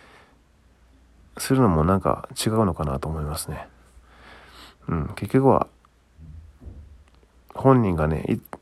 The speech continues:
何歳だろうが、いつからだろうが、やろうと思った時からね、始めていけば、そういう、現に僕は今年、今月、今年中に、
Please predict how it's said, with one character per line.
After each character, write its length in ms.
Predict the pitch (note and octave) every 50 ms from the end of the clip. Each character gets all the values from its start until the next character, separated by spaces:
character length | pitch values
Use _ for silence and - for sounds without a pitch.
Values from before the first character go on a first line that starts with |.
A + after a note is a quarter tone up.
| _ _ _ _ _ _ _ -
何 200 | - A2 A2+ A2
歳 160 | - G#2 F2+
だ 80 | D#2+ D#2
ろ 80 | D#2
う 40 | D2+
が、 200 | D2+ D#2+ D#2+ - - - - - - - - - - - _ _ _ _ _ _ _ _ _ _ _ _
い 80 | G#2
つ 100 | G2 -
か 100 | - -
ら 100 | - C#2
だ 100 | C#2+ D2
ろ 100 | C#2 C2+
う 60 | B1+ C2
が、 200 | - B1 - - - - _ _ _ _ _ _ _ _ _ _ _ _ _ _ _ - - - - - - -
や 80 | A2 A2+
ろ 100 | C3+ C#3
う 40 |
と 80 | B2+ G2+
思 120 | F#2 F#2+
っ 20 | -
た 140 | - - E2+
時 180 | E2 - -
か 100 | - -
ら 100 | D#2 D#2
ね、 80 | D#2 D#2
始 300 | D#2+ - - G2 F#2+ F#2+
め 120 | F2+ F2+
て 100 | F2+ F#2+
い 40 | F#2
け 120 | - A2
ば、 400 | G2 F#2 E2+ F2 E2+ - - - - - _ _ _ _
そ 180 | - - G#2
う 60 | G2
い 80 | G3 G3
う、 280 | G3 G3 G3 G3 - - - - - - - - - - - - - - - _ _ _ _ _ _ _ _ _ _ _ _ _ _ _ _ _ _ _ _ _ - -
現 160 | - D#3 D#3
に 140 | C3 G#2+ F#2
僕 340 | E2+ F#2+ G#2+ A2 - G#2+
は 140 | F#2 E2 D#2
今 140 | D#2 - -
年、 360 | - F2 E2 - - - - _ _
今 240 | _ - G#2+ G2+ G2+
月、 220 | G2 G2 F#2+ -
今 100 | - -
年 300 | - - G2 - - G2+ F#2+
中 120 | F#2+ F#2+
に、 280 | F#2 F#2 F#2 F#2+ -